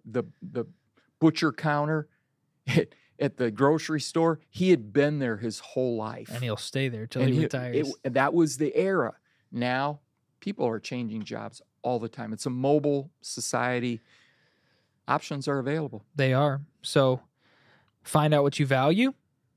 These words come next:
Speaker 2: and start patterning your life and building your life in that direction. Income's not bad. Free time's not bad. Having both isn't bad.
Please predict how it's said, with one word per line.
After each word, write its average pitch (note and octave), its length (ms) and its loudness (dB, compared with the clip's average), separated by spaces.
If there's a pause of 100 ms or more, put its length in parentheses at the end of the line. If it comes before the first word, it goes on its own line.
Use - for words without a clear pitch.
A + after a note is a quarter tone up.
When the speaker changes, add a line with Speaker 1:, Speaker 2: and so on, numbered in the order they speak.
(400)
Speaker 2:
and C#3 420 0 (720)
start - 440 2
patterning F3 440 4
your C#3 120 2
life B2+ 260 0
and C3 80 -4
building C3 320 0
your B2 100 -2
life A#2 440 -2
in C3+ 200 -2
that B2+ 220 -4
direction. A#2 640 -4
Income's C#3+ 460 -2
not C3+ 180 -2
bad. C#3 340 -2
Free C3+ 220 -4
time's B2+ 320 -4
not A#2 180 -4
bad. B2+ 320 -2 (360)
Having C3 320 -2
both A#2 280 -2
isn't B2+ 260 0
bad. B2 320 0